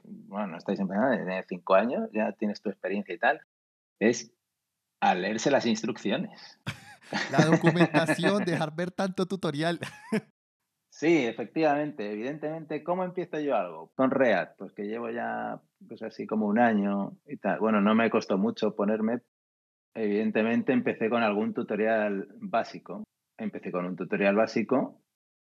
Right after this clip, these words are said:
Speaker 1: más o menos, para empezar, tal, no sé qué, pero luego lo siguiente que suelo hacer es irme a la documentación de referencia. O sea,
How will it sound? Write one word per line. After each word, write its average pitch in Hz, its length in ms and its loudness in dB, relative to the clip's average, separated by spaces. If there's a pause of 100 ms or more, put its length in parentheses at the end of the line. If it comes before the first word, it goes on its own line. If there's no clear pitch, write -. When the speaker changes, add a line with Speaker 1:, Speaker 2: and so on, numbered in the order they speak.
(160)
Speaker 1:
más 107 340 0
o 85 80 -2
menos, 120 360 4
para 90 180 0
empezar, 101 760 2
tal, 117 240 0
no 101 80 -8
sé 90 120 -14
qué, 117 260 -6 (260)
pero 87 300 -8
luego 117 520 -2
lo 131 120 -4
siguiente 98 560 -10
que 95 540 -8
suelo 101 260 -2
hacer 127 560 0
es 113 500 -8
irme 107 280 -4
a 90 40 -2
la 87 120 0
documentación 92 600 -8
de 107 80 -4
referencia. 110 540 -8 (580)
O 107 100 0
sea, 82 380 0